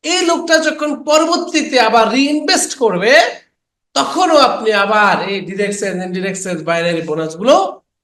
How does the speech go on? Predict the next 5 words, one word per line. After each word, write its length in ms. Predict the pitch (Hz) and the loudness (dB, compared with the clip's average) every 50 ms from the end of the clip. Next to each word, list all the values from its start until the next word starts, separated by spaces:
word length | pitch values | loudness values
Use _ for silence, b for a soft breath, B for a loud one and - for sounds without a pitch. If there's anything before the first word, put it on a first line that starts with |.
| _ _ _ _ _ | _ _ _ _ _
পাবেন। 380 | 240 240 240 233 226 202 160 135 - - - - - _ _ _ _ - | 0 2 4 4 4 4 2 0 -4 -10 -14 -18 -20 _ _ _ _ 2
তখন 360 | 233 233 233 - 294 294 262 | 2 2 4 6 6 6 6
আপনার 480 | 233 208 196 208 208 220 247 285 349 381 - - - _ _ _ _ _ _ _ _ _ _ _ _ _ _ _ _ _ _ _ _ _ _ _ _ _ _ _ | 4 2 -2 -2 0 2 4 4 4 2 0 -6 -14 _ _ _ _ _ _ _ _ _ _ _ _ _ _ _ _ _ _ _ _ _ _ _ _ _ _ _
এই 100 | 254 262 | -4 -4
যে 80 | 247 | -4